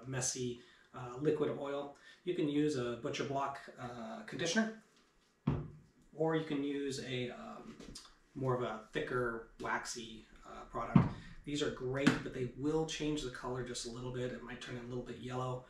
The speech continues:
Um, so if you have a lighter wood, just keep that in mind. So the other product I wanna show you is gonna be more for your wall art, your picture frames,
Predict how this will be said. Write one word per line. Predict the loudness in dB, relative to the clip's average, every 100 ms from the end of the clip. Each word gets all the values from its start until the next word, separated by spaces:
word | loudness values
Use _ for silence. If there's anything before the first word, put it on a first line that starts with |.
| -20 -20 -12
Um, | -6 -6 -4
so | -4
if | -4
you | -4
have | -4
a | 0
lighter | 0 0 8 8 8
wood, | 2 -4 -10 -20 -6
just | -4 -2
keep | -2 -2
that | -4
in | -6
mind. | -10 -12 -12 -14 -14 _ -20 _ -20 _ -20 -20 -20 -20 -6
So | 4
the | 8
other | 8 10
product | 8 8 4
I | 4
wanna | 4 2
show | 2 4
you | 6 6 4
is | 2 -2
gonna | -2 -2
be | -2 0
more | 2 0
for | 2 0 0
your | -2 -2 -4 -2
wall | 2 4 2 0
art, | 0 -2 -6 -10
your | -8 -6
picture | -6 -6 -4 -4
frames, | -2 0 0 0 -2 -6